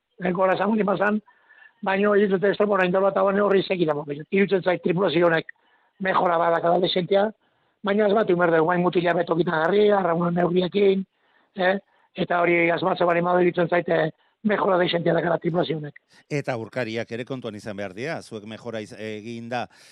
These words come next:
Speaker 2: besteak ere ematen ari diren maila, naiz eta erregularrak izan berak ere, baina ikusten da hor oso maila parekatua dagoela multzo, multzo desente batean, Jose Luis.
Speaker 1: Bai, bai, ikusten da gaur gu-, guingan laurok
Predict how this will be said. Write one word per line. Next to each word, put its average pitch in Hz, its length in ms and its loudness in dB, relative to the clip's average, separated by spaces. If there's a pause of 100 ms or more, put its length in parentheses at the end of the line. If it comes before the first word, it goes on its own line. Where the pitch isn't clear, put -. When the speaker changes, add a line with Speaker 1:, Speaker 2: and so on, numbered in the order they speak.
(380)
Speaker 2:
besteak 123 500 -2
ere 127 320 -2
ematen 127 320 -6
ari 123 180 -4
diren 120 320 -6
maila, 131 460 -2
naiz 135 240 -8
eta 139 240 -4
erregularrak 131 520 -4
izan 143 220 -10
berak 127 280 -8
ere, 127 180 -4 (320)
baina 101 240 -8
ikusten 135 340 -12
da 143 140 -4 (680)
hor 127 340 -14
oso 147 200 -12 (400)
maila 147 220 -8
parekatua 110 760 -6
dagoela 139 680 -4
multzo, 139 640 -6
multzo 127 320 -10
desente 151 380 -8
batean, 90 380 -12
Jose 90 260 -20
Luis. 113 300 -14
Speaker 1:
Bai, 160 360 0
bai, 160 220 2 (400)
ikusten 156 240 0
da 160 120 0
gaur 165 200 0
gu-, 160 240 2
guingan 156 400 0
laurok 160 480 2